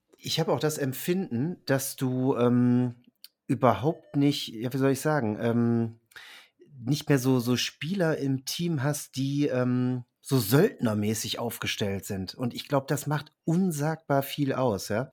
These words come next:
<clears throat> Die auf eigene Rechnung spielen. Hast du jetzt zum Beispiel gegen Dortmund gesehen, Haaland? Der hatte ja eine Hasskappe, weil nix so funktioniert hat, wie er eigentlich wollte.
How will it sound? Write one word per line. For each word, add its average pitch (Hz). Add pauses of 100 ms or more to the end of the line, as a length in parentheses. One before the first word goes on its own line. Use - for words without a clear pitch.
<clears throat> -
Die 165
auf 120
eigene 120
Rechnung 117
spielen. 107 (280)
Hast 208
du 214
jetzt 208
zum 180
Beispiel 175
gegen 156
Dortmund 139
gesehen, 98
Haaland? 120 (1200)
Der 120
hatte 175
ja 147
eine 139
Hasskappe, 160
weil 127
nix 175
so 165
funktioniert 156
hat, 151
wie 147
er 143
eigentlich 131
wollte. 139